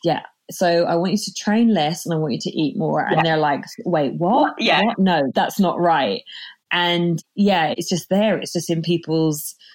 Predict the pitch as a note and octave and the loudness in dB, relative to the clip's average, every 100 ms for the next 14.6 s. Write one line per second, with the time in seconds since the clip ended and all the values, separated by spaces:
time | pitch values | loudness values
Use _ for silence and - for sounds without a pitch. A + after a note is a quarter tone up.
0 | _ - E3 F#3+ F3+ C#3+ C#3 F3 E3 - | _ -2 0 2 0 0 0 0 0 -2
1 | - D#3+ - E3 C#3+ F3+ G3+ D#3 D3+ - | -2 -2 0 -2 0 2 4 2 0 -2
2 | - - G#3+ G3 F#3 F3 E3 D#3+ D#3+ F3 | -6 0 2 2 2 2 2 2 2 0
3 | - A2+ - _ _ _ _ _ A3+ B3 | -2 -8 -14 _ _ _ _ _ 2 2
4 | F#4 A#3 A3+ C#4+ C#4+ F3+ - A#3 - - | 0 -4 -2 -2 -2 -6 -4 -4 -4 -4
5 | G3 F3 - A3+ A3+ G#3 G3 F#3+ F#3+ - | -8 -6 -6 -6 -4 -2 -2 -2 -10 -8
6 | F#3 B3+ C#4+ C4+ G3+ E3+ - F3+ G#3 G3 | -4 0 -2 0 2 2 0 0 0 -2
7 | G3 F#3 - G3+ F#3+ G3+ A#3 - A3 G3 | 0 -2 0 0 2 0 -2 -2 0 0
8 | F#3 F#3 F3+ E3+ F#3 G3 - G3+ F#3 G3 | 0 0 0 2 0 -2 -2 -2 0 0
9 | F3+ F3 E3 E3+ - E3 E3+ E3+ - F#3 | 0 -2 0 0 0 -2 0 -2 -2 -4
10 | - D#3+ D3+ E3 D#3+ - - F3+ E3 D#3+ | -2 0 0 0 0 -2 -2 -4 -2 0
11 | D#3+ E3 F3 F3 B2 - - - - _ | 0 2 0 2 0 0 -6 -12 -12 _
12 | _ E3 D#3 D#3+ E3+ E3+ - _ _ _ | _ 0 2 2 -2 -8 -14 _ _ _
13 | _ _ _ _ G3 F3 - G3 A3 - | _ _ _ _ -8 -8 -8 -8 -8 -2
14 | E3+ E3 D3+ E3+ D#3+ | 0 2 0 0 -2